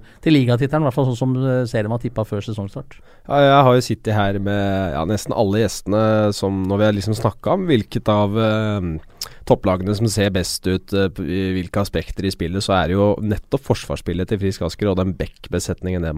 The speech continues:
Speaker 2: har, som har vært talt for at dem kommer til å vinne til slutt. Eh, har en litt annen bredde enn, enn de andre klubbene på akkurat,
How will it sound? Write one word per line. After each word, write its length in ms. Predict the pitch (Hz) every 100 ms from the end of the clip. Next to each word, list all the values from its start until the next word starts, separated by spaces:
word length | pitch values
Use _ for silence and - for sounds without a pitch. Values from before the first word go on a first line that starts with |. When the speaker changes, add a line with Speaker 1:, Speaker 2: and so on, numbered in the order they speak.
| 92
Speaker 2:
har, 100 | 120
som 180 | 120
har 300 | 101 95 87
vært 80 | 80 - -
talt 300 | 90 80 -
for 160 | 92
at 200 | 82 80 - - - -
dem 320 | 98 90 92
kommer 340 | - 90 76 -
til 260 | 92 82 -
å 220 | 85 87
vinne 380 | 92 76 67 80
til 120 | 101
slutt. 460 | - 156 - - - - - - - - - -
Eh, 40 | 107 104 101
har 140 | 107
en 80 | 104
litt 160 | 95 -
annen 220 | 92 90
bredde 240 | 90 78
enn, 260 | 80 85 87
enn 280 | 90 92 90
de 60 |
andre 240 | 95 87 71
klubbene 380 | - 85 90 92
på 100 | 90
akkurat, 440 | - 87 85 -